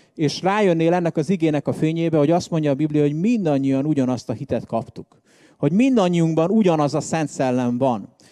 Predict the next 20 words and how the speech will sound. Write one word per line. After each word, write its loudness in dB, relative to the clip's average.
Az 2
a 0
Szent -2
Szellem, 2
aki 0
egy 2
általad 2
csodált 0
nagy 0
emberen 2
keresztül 0
cselekszik, -2
az 0
a -2
Szent -4
Szellem -2
ott 0
van -2
benned 0
is. -2